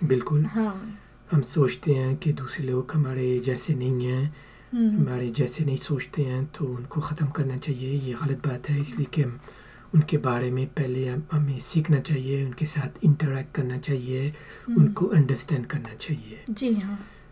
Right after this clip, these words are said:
Speaker 1: मेरा ख्याल में है कि कोई, दुनिया में कोई जगह नहीं है जिसमें सिर्फ अच्छे लोग हैं या सिर्फ बुरे लोग हैं।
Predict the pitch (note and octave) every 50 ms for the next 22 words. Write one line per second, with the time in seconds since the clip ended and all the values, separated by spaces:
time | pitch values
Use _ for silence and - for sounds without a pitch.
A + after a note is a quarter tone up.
0 | - - F3 D3+ C3 A#2+ - - D3 C3+ C3 C3 B2+ C3 C3+ C3+ C3+ C3+ C3+ C#3+
1 | C#3+ D3 - D#3+ C#3 B2 - - - - - - - - - - - E3+ D3+ D3
2 | D3 C#3+ C#3+ F#3+ A3+ - - - - A#3 F3+ D#3 D3+ - D#3+ B2 C3 C3 C3 C3
3 | C3 C3+ C#3 C#3+ D3+ - - - - - D3+ C3+ C#3 C3+ C#3 - - - - -
4 | - - - - - - - - D3 C#3+ C3+ B2 D3 C#3 C3+ C3+ C3 C3 B2+ C3
5 | C3 C#3 C3+ B2 B2+ B2 - - E3 C#3 B2+ B2+ C3 - - - - - - -
6 | - - - D#3 C3+ B2+ - - F3 D3 - - D#3+ C3+ B2 B2 B2 - - D3+
7 | B2+ A#2+ B2 A#2+ A2 - - C3 A#2 G#2+ A2 A2+ A#2 A2 A#2 A2 G#2+ G#2+ F#2+ -
8 | - - B2+ A#2 -